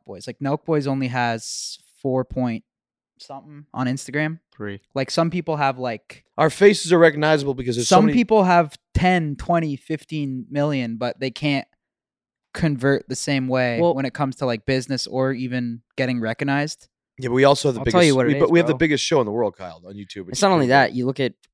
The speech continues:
Speaker 3: One of the
Speaker 4: previous
Speaker 3: biggest
Speaker 4: things
Speaker 3: shows
Speaker 4: that
Speaker 3: in the
Speaker 4: get
Speaker 3: world.
Speaker 4: clipped everywhere. Going on Air Force One with Donald Trump. Like, that was fucking clipped everywhere, bro. So
Speaker 3: We've been
Speaker 4: everyone's like,
Speaker 3: smart
Speaker 4: "Who
Speaker 3: at
Speaker 4: the
Speaker 3: hitting
Speaker 4: fuck are
Speaker 3: all
Speaker 4: these?"
Speaker 3: different,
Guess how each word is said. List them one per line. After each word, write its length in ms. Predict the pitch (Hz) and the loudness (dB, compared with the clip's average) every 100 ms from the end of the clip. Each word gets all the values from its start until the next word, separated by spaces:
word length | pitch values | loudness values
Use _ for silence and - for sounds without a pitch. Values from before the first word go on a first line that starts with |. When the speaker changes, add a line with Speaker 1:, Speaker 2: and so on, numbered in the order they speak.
| _ | _
Speaker 3:
One 120 | 120 | -2
of 40 | 131 | 2
the 80 | 151 | 4
Speaker 4:
previous 200 | 151 120 | 4 4
Speaker 3:
biggest 80 | 113 | 4
Speaker 4:
things 120 | 147 | 2
Speaker 3:
shows 40 | 131 | 2
Speaker 4:
that 40 | |
Speaker 3:
in 40 | |
the 40 | 127 | 0
Speaker 4:
get 120 | 131 | -2
Speaker 3:
world. 80 | 92 | -4
Speaker 4:
clipped 180 | 139 139 | -6 -4
everywhere. 300 | 131 113 110 | -4 -6 -6
Going 280 | 117 123 | -6 -4
on 140 | 123 117 | -6 -6
Air 140 | 123 | -4
Force 260 | 120 120 - | -2 -2 -2
One 120 | 117 | -6
with 120 | 107 | -6
Donald 300 | - 117 113 | -6 -4 -6
Trump. 320 | - 120 98 - - | -8 -8 -8 -12 -14
Like, 200 | 113 - | -14 -10
that 120 | 123 | -8
was 120 | 117 | -10
fucking 360 | - 120 - 104 | -4 -4 -2 -6
clipped 320 | - 120 - - | -4 -8 -6 -10
everywhere, 400 | 123 127 82 92 | -12 -10 -14 -16
bro. 220 | - 71 | -16 -18
So 60 | - _ _ _ - | -20 _ _ _ 0
Speaker 3:
We've 60 | 139 | 4
been 40 | |
Speaker 4:
everyone's 300 | 160 185 170 | 6 8 6
like, 60 | 165 | 8
Speaker 3:
smart 160 | 202 208 | 8 8
Speaker 4:
"Who 20 | |
Speaker 3:
at 20 | |
Speaker 4:
the 60 | 175 | 8
Speaker 3:
hitting 200 | 196 185 | 6 8
Speaker 4:
fuck 40 | 160 | 8
are 20 | |
Speaker 3:
all 80 | 160 | 6
Speaker 4:
these?" 80 | 151 | 4
Speaker 3:
different, 340 | 160 156 143 | 0 -2 -6